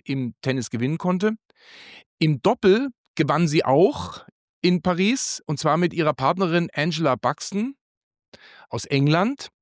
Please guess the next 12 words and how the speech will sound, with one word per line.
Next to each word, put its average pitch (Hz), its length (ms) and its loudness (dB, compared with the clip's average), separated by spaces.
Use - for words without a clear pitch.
die 190 420 2
nicht - 300 -10
lustigerweise, 143 840 0
sondern 131 340 -2
bezeichnenderweise 139 1200 -2
Jüdin 156 420 2
war. 92 240 -2
Und 120 140 -6
die 170 80 0
ist 170 80 0
in 196 100 0
Paris 170 540 -2